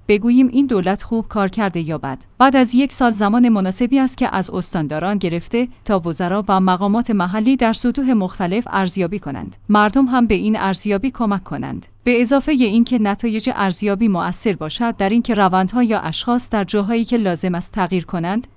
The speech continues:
برای رسیدن به نتایجی که از اول بر سرشان توافق کردیم.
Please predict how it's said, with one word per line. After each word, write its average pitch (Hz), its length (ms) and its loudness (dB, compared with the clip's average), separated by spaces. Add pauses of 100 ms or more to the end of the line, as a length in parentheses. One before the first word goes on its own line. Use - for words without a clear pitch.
برای 240 380 4
رسیدن 233 480 0
به 247 120 0
نتایجی 226 580 0
که 247 120 -2
از 226 180 0
اول 208 420 2
بر 208 160 0
سرشان 220 520 -2
توافق 185 520 -4
کردیم. 135 400 -8